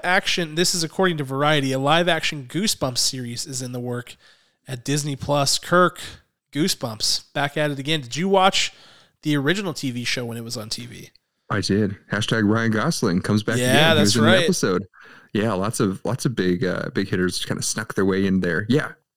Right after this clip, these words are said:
Speaker 2: fantastic. I did not get to see the, uh, the Goosebumps movies. There were
Speaker 1: Yeah,
Speaker 2: two.
Speaker 1: yeah.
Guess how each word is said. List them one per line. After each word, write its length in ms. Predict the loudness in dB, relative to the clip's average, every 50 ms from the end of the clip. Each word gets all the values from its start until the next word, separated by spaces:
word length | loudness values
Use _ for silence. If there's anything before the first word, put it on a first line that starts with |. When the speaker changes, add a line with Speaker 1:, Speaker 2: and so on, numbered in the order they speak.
| _ _ _ _ -10
Speaker 2:
fantastic. 580 | -4 -2 -2 0 0 -2 -2 -4 -4 -4 -4 0
I 40 |
did 140 | 2 4 6
not 260 | 6 4 4 0 -2
get 160 | -4 -4 -2 0
to 80 | -2
see 320 | 0 2 2 2 4 2 2 0 -6 -18 -20 -20 -20 -20 _ -6
the, 260 | -2 0 2 2 2
uh, 280 | 2 0 0 -2 -2 -4 -6 -8 _ _ _ _ _ _ _ _
the 180 | -4 -2 -2 2
Goosebumps 480 | 4 4 4 4 4 2 2 2 4 6
movies. 520 | 6 6 6 6 4 2 2 0 -2 -6 -10 _ _ _ _ _ -4
There 140 | 0 2 4
were 60 | 6
Speaker 1:
Yeah, 100 | 8 8
Speaker 2:
two. 60 | 8
Speaker 1:
yeah. 260 | 8 8 8 6 6